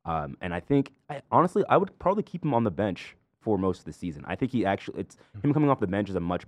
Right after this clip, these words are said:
Speaker 1: better, more natural rotation fit for them, and it allows them to, uh, kind of diversify their attack. So when, when Luka starts with, with, with JaVale, they can kinda just play Luka ball. He can just run high pick and roll, kick out to shooters, and just do that for the first quarter of the game. And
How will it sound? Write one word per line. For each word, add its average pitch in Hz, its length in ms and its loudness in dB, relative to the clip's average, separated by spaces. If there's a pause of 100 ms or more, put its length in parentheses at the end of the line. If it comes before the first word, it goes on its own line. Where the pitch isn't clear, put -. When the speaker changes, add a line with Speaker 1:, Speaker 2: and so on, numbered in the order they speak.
Speaker 1:
better, 85 380 -2
more 87 180 -4
natural 82 360 -6
rotation 82 420 -8
fit 123 180 -6
for 127 100 -6
them, 139 280 0 (340)
and 113 80 2
it 117 60 4
allows 123 240 8
them 131 80 2
to, 107 80 4
uh, 90 120 2
kind 113 160 -2
of 98 60 -2
diversify 85 540 -2
their 76 140 -8
attack. 73 340 -10
So 85 100 -12
when, 82 340 -6 (200)
when 98 120 -4
Luka 101 200 -4
starts 95 260 -2
with, 80 220 -12
with, 87 160 -8
with 76 100 -14
JaVale, 82 320 -4
they 82 60 -8
can 85 100 -8
kinda 87 180 -8
just 73 120 -16
play 90 100 -8
Luka 80 240 -8
ball. 85 400 -4
He 80 80 -20
can 78 100 -12
just 78 300 -10 (320)
run 95 120 -2
high 92 120 0
pick 101 180 -2
and 90 120 -4
roll, 90 260 0 (240)
kick - 160 -8
out 87 140 -4
to 87 40 -16
shooters, 85 460 -6
and 90 100 -8
just 80 140 -12
do 82 120 -8
that 82 180 -4
for 85 80 -12
the 80 80 -12
first 82 320 -6 (320)
quarter 87 240 -2
of 76 80 -6
the 80 80 -10
game. 80 340 -6 (360)
And 82 380 -4